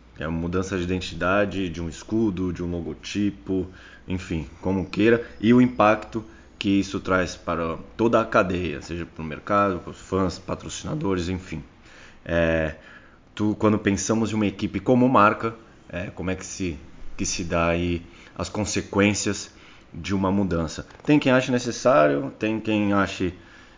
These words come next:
que se trata de um ativo imutável, tem quem goste, tem quem desaprove, enfim. Hoje vamos destrinchar bastante esse assunto. E antes de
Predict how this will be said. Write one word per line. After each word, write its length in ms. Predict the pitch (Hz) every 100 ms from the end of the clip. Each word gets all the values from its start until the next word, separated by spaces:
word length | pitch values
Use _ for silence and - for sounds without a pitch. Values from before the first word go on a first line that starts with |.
| -
que 100 | 95
se 140 | -
trata 320 | 90 98 95 95
de 100 | 90
um 140 | 95
ativo 320 | 85 - 90
imutável, 720 | 95 85 85 107 113 110 107
tem 160 | 101 107
quem 220 | 95 87
goste, 500 | 85 101 101 - -
tem 260 | 82 98 95
quem 360 | 95 87 85
desaprove, 640 | 78 85 - 95 104 101 98
enfim. 320 | 90 82 73 - - - - - -
Hoje 520 | 90 98 98 92 82 - - - - -
vamos 240 | 98 98
destrinchar 560 | 98 98 98 95 - 95
bastante 880 | 80 107 110 - 95 104 - - - - -
esse 260 | - 98 92
assunto. 520 | 101 - 90 80 85
E 60 | 110
antes 260 | 156 156 135
de 340 | 135 110 85